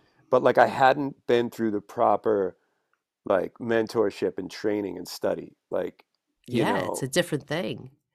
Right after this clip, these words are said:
Speaker 1: I really d-, hadn't d-, like, 'cause I didn't go to music school for jazz. Or I
Speaker 2: Mm-hmm.
Speaker 1: didn't even, I mean, I, I, when I went to UMass, I got another degree and, and did the marching stuff. So
Speaker 2: Yep.
Speaker 1: when I came out of UMass, like,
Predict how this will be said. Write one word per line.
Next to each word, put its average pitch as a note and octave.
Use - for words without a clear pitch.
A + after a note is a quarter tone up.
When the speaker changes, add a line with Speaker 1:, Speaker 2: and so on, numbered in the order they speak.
Speaker 1:
I A#2+
really D3+
d-, A#2
hadn't C#3
d-, C3
like, C3+
'cause C#3
I D3+
didn't E3
go E3
to C#3
music C3+
school B2
for A#2
jazz. G#2
Or A#2+
I A2+
Speaker 2:
Mm-hmm. -
Speaker 1:
didn't D3+
even, C3
I A#2
mean, B2
I, A#2+
I, A2+
when A2+
I A#2
went B2+
to A#2+
UMass, A2+
I G2
got G2
another F#2+
degree G2+
and, F#2
and F2+
did F2
the F2
marching G2
stuff. -
So F#2
Speaker 2:
Yep. D#3
Speaker 1:
when G#2
I F#2+
came A#2+
out A#2+
of A2
UMass, A2
like, F2+